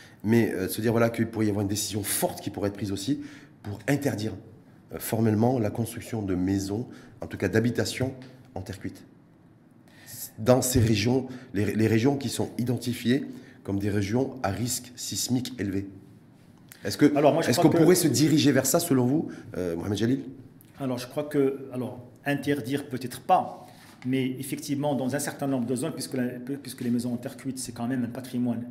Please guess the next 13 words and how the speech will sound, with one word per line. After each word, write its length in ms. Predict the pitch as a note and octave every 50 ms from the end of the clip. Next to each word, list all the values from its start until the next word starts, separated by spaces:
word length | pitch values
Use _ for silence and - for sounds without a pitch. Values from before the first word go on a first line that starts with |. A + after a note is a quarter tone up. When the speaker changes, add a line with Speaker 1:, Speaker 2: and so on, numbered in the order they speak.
| -
Speaker 2:
culturel 500 | - - C3+ - - B2+ A2+ B2 A#2+ A#2+ -
très, 120 | - -
très 200 | - - C3+ A2+
important 380 | A#2+ A2+ - C3 - - - B2+
et 80 | A#2
ancestral 400 | A#2 A#2 - C3 - - - B2
du 100 | G#2+ A2
Maroc, 360 | A2 A2+ A2+ A2 D#3 F3+ F3 -
je 60 | A2+
crois 180 | - - - D#3+
qu'il 220 | D#3 - C#3+ C3+
va 80 | B2+ B2+
falloir 400 | C3 - B2 B2+ C#3 C3 -